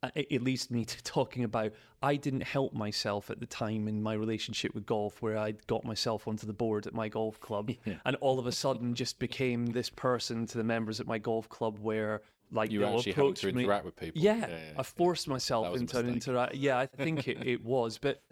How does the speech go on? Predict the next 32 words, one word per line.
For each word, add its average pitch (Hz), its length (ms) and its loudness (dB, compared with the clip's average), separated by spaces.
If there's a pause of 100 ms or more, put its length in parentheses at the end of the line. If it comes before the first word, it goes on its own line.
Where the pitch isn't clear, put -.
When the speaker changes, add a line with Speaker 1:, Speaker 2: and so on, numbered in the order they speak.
Speaker 1:
I 165 60 0
think 190 180 2
there's 156 160 2
an 135 120 2
important 123 440 2
message 117 320 -2
that 117 140 -4
lies 110 340 2
in 107 80 -4
here 107 240 0
as 104 180 0
well, 107 520 0 (180)
which 120 300 0
we're 117 80 0
both 113 260 2
touching - 400 -2
on, 107 240 0
which - 260 -2
is 117 120 -2
kind 120 260 -2
of 110 260 -2 (320)
we 139 180 2
pursue 131 960 0
certain 117 800 0 (100)
interests 120 760 0
or 107 60 0
goals 113 540 2
or 117 80 2
aspirations, 110 880 0
and 113 80 -2
we 117 80 2
make, 127 320 0